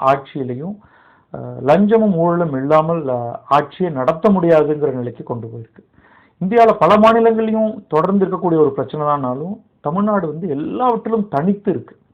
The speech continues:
அடுத்தது அரசியல, அ, புழங்கக்கூடிய பணம் எக்கச்சக்கமான அளவுக்கு இன்றைக்கு தேர்தலையே கூட மக்கள்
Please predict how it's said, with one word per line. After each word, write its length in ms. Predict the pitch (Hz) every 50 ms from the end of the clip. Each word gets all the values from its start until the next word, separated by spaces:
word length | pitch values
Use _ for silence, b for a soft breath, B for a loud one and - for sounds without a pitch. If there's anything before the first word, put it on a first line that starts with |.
| _ b b b b b b b b b b b b
அடுத்தது 360 | - 156 175 202 254 254 240
அரசியல, 800 | 208 202 208 214 269 262 - - 254 214 165 139 131 123 120 117 117 - -
அ, 240 | 143 123 123 120 117 113 -
புழங்கக்கூடிய 580 | 170 196 226 226 214 220 151 135 123 120 117 117 _
பணம் 320 | - 131 135 156 - - _ _ _ _ _ -
எக்கச்சக்கமான 920 | - - _ _ _ - - 294 - - 254 - - 226 202 190 180 170 156
அளவுக்கு 640 | 151 147 165 165 160 160 - - 165 160 156 - -
இன்றைக்கு 440 | - 135 135 - - - - 113 - -
தேர்தலையே 600 | 160 165 190 208 208 202 208 180 165 151 151 147 -
கூட 320 | - 120 117 123 151 - b b b b b b b b b b b
மக்கள் 560 | - 131 135 151 151 151 - 226 220 214 202